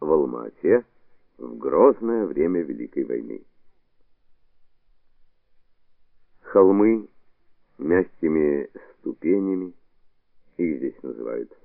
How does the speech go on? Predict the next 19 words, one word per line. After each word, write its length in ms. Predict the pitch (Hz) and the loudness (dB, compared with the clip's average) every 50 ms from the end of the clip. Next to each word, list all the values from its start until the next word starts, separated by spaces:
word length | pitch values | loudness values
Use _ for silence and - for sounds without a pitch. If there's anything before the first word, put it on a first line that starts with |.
| - - | -12 -6
полками, 680 | - 67 62 58 - - - 71 80 90 92 95 90 - _ _ - - - _ _ - - - - - | -4 -4 -4 -4 -8 -6 -4 -4 -2 -2 -4 -4 -8 -12 _ _ -20 -20 -20 _ _ -20 -20 -20 -6 0
поднимаются 960 | - 82 71 69 71 64 64 73 82 87 - - - - 78 76 73 71 67 - | 0 0 2 0 -2 -4 -2 -2 -2 -2 -2 -4 -6 -4 -2 0 0 -2 -4 -8
в 140 | - _ - | -16 _ -12
Тяньшанские 800 | 71 64 58 57 - - 64 62 62 - _ _ - - 60 60 | -12 -12 -12 -12 -12 -12 -12 -12 -12 -14 _ _ -18 -16 -16 -14
горы. 380 | 57 - 62 62 58 - - - _ _ _ _ _ _ _ - - - - _ _ - | -10 -8 -6 -6 -6 -8 -12 -20 _ _ _ _ _ _ _ -20 -20 -20 -20 _ _ -2
На 140 | 80 95 95 | 0 0 4
полках 560 | - 113 104 92 - 123 139 143 - - 90 | 6 6 6 6 6 4 4 4 2 -4 -6
яблоневые 840 | 85 78 80 82 90 92 107 101 98 95 92 85 85 87 87 80 76 - - | -2 0 2 2 2 2 0 0 0 -2 -2 -4 -6 -6 -8 -8 -12 -12 -8
сады. 400 | - 73 67 - - 62 60 58 - _ _ - - _ _ _ _ - - - _ _ _ _ _ - _ _ - | -4 -4 -4 -4 -6 -14 -14 -16 -18 _ _ -20 -20 _ _ _ _ -20 -20 -20 _ _ _ _ _ -20 _ _ -4
За 200 | 80 76 85 87 | -2 0 2 2
ними 300 | 95 104 107 101 92 - - | 4 4 2 2 0 -2 -6
синеют 400 | 67 67 69 73 78 76 69 - | -6 -4 -2 -2 -2 -2 -4 -6
ели, 600 | 67 64 58 62 64 64 62 60 58 57 55 55 | -10 -12 -8 -8 -8 -6 -8 -8 -10 -12 -10 -4
за 80 | 60 78 | 0 0
елями 600 | 76 73 80 90 90 85 78 76 73 71 67 - - - - - | 0 2 2 0 0 0 -2 -2 -4 -6 -6 -10 -12 -18 -20 -16
снега 580 | - 80 80 80 73 - 64 64 64 65 64 58 | -10 -6 -6 -6 -4 -6 -6 -8 -8 -10 -12 -14
с 320 | - - - _ _ _ | -18 -20 -20 _ _ _
синими 360 | - 65 64 60 60 62 62 60 | -14 -14 -12 -12 -12 -14 -14 -16
тенями. 540 | - - 62 64 60 60 60 60 58 57 | -16 -16 -14 -14 -14 -14 -14 -14 -14 -16